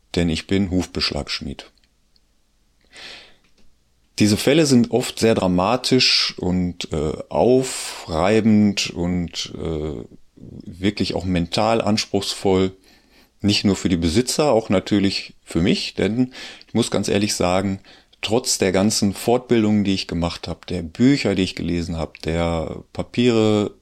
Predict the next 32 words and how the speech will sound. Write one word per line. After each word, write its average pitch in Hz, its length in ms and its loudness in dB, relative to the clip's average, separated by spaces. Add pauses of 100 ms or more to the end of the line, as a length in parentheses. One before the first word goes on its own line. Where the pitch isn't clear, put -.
(120)
der 90 260 -6
wissenschaftlichen 92 920 -4
Arbeiten, 92 760 0 (480)
die 101 100 2
ich 95 100 -2
mir 92 100 2
verschafft - 560 -2
habe, 92 220 -2
der 101 240 2
Webinare, 92 560 2
an 85 100 0
denen 85 160 0
ich 82 100 -8
teilgenommen 80 520 -2
habe, 80 220 -6
ist 107 180 -2
es - 140 -4
immer 123 340 2
noch 101 240 0
wieder 98 240 0
eine 85 160 0
Herausforderung, 85 920 -2 (360)
diesen 85 260 -4
Pferden 82 300 -2
zu - 180 -6
helfen 85 500 -4 (280)
und 95 220 -6
die 85 100 -2
aus - 200 -6
diesem 80 220 -8
Schub - 380 -4
rauszubringen. - 760 -8